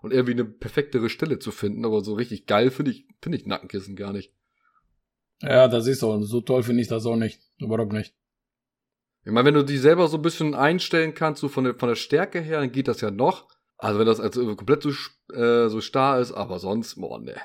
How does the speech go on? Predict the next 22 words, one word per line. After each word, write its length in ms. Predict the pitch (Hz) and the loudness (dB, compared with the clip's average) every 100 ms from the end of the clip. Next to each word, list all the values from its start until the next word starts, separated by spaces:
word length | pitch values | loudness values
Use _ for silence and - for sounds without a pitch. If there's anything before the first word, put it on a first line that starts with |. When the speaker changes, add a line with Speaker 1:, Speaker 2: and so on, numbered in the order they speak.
| - | -18
Speaker 1:
überhaupt 300 | - 90 92 | -20 -16 -16
nicht. 120 | - - | -16 -6
Aber 160 | 110 131 | 6 8
ich 60 | 143 | 8
muss 160 | 139 | 4
zu 60 | 127 | 6
sagen, 300 | 131 123 113 | 8 8 4
Nackenkissen, 640 | 131 139 127 110 110 104 | 2 2 0 0 -2 -4
ähm, 400 | - 110 123 - - - | -6 -12 -16 -18 -20 -14
ist, 300 | 113 - 120 | -14 -4 -2
da 80 | |
sehe 200 | 104 113 | 0 0
ich 80 | 101 | -2
mich 120 | 104 92 | -4 -6
ein 80 | |
bisschen 220 | 95 92 92 | -10 -10 -8
drinne, 280 | 98 95 - _ _ - - | -8 -8 -12 _ _ -18 -12
wenn 100 | 101 | -10
ich 60 | 101 | -6
ehrlich 240 | 101 98 | -4 -4
bin. 140 | 98 - _ _ _ _ - - | -8 -10 _ _ _ _ -20 -16
Speaker 2:
Hm. 160 | 110 | -10